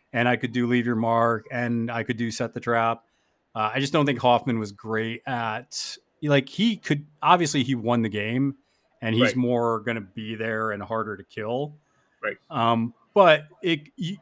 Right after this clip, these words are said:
Speaker 1: it could have very easily been a game where you decided to not fight Hoffman and just go score points scheming.
Speaker 2: Yeah.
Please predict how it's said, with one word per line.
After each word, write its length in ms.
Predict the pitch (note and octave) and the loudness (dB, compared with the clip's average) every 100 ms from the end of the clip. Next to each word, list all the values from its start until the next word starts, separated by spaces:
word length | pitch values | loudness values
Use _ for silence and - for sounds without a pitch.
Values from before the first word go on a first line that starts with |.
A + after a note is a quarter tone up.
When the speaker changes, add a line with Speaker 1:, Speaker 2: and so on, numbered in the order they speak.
| - | -4
Speaker 1:
it 160 | D3 D3 | -4 2
could 140 | B3+ | 4
have 120 | F#3 | 6
very 280 | C3 D3+ C3 | 6 6 4
easily 340 | A#2+ C3 C#3 | 0 2 2
been 160 | B2+ A#2+ | 2 0
a 40 | |
game 500 | G#2+ A2 B2 E3 D3+ _ _ _ - | 0 0 0 -2 -6 _ _ _ -4
where 280 | C#3 C3 | 2 2
you 320 | B2 B2+ B2 A#2+ | 2 2 0 0
decided 460 | A2+ C3 B2 A#2+ | -2 0 0 -2
to 160 | - A#2 | -4 -6
not 300 | G#2 A#2+ - | -4 -6 -4
fight 180 | D3 D3+ | -4 -2
Hoffman 500 | D#3 D#3 F3+ F3 D3+ | -2 -2 -4 -4 -4
and 380 | A#2+ A2+ A2 - _ _ | -4 -4 -6 -12 _ _
just 200 | - G#2 | -10 -6
go 120 | A#2+ G#2+ | -6 -6
score 260 | - A#2 | -4 -6
points 300 | - A2+ G2 | -4 -6 -8
scheming. 480 | - G#2 B2+ D#3 D3 _ _ _ _ _ _ _ _ | -8 -8 -6 -6 -10 _ _ _ _ _ _ _ _
Speaker 2:
Yeah. 140 | B2 | -8